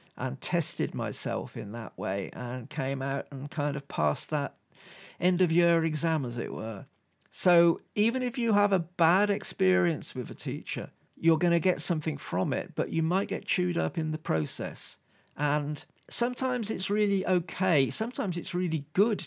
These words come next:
to get chewed up, but other times it's not. And especially if you're a newbie or you're a bit vulnerable or whatever, it can be devastating. Some of the students around that particular teacher killed themselves. It was not a good scene.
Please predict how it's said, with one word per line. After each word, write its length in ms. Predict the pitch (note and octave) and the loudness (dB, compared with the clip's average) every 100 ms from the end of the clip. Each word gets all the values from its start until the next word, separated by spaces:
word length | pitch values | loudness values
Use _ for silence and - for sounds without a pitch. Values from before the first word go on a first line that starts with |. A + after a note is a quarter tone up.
| - | -8
to 100 | C#3 | -6
get 220 | A2+ - | -6 -6
chewed 340 | - C3+ B2 A2 | -4 -2 -2 -2
up, 240 | F#2 - _ - - _ | -6 -8 _ -20 -20 _
but 180 | D3+ D3+ | -4 -2
other 180 | F3 G#3+ | -2 -4
times 400 | G#3 G3 F3 D#3+ | -2 -2 -2 -2
it's 240 | D#3+ - | -6 -6
not. 380 | D#3+ D#3+ - - | -2 0 -2 -2
And 100 | C#3 | -6
especially 480 | C3+ - G3+ - B3 | -6 -4 -4 -2 -6
if 140 | G#3+ | -6
you're 220 | F#3+ F3+ E3+ | -2 0 0
a 40 | |
newbie 920 | D3 D#3 D#3+ E3+ E3+ D#3+ F3 F#3 - | -4 -8 2 4 4 4 2 0 0
or 180 | E3 C#3+ | 0 0
you're 200 | C#3+ C#3 | 2 2
a 40 | |
bit 180 | C#3 C#3 | 0 -4
vulnerable 720 | C#3 D#3+ E3 D#3+ D#3+ D#3 E3+ - | -2 0 0 0 -2 0 0 0
or 160 | D3+ | -2
whatever, 460 | D3 D3 C#3+ C#3+ D3 | 0 -2 -2 -2 -4
it 200 | E3+ F3+ | -6 -8
can 140 | - G#3 | -6 -4
be 160 | G#3 | -4
devastating. 960 | F#3 G3 G3 F3+ - B2+ A2+ - A2+ C#3 _ - - - | -2 0 0 -2 -4 -4 -4 -6 -10 -12 _ -20 -20 -16
Some 240 | - G3+ | -2 0
of 60 | A3 | 0
the 60 | F3+ | -2
students 520 | - G3 F#3 D3+ - | 0 2 2 0 0
around 380 | D#3+ E3 D#3 D3+ | 2 2 2 0
that 220 | F3 - | -2 -2
particular 560 | D#3 - C#3+ D#3+ D3 | -8 -4 -4 -4 -4
teacher 520 | D3 - D#3+ - - D#3 | -4 0 0 0 -6 -4
killed 320 | - F#3+ F3+ | 0 0 0
themselves. 760 | C3 B2+ - D2+ C#3+ - - | -6 -4 -4 -4 -4 -10 -8
It 140 | - D#3+ | -4 -2
was 180 | D#3 D3 | -2 0
not 340 | D#3+ F3+ F3 | 2 2 2
a 60 | E3 | -2
good 200 | E3 D#3 | -2 -6
scene. 500 | - D#3+ A#2+ G2+ | -6 -4 -4 -6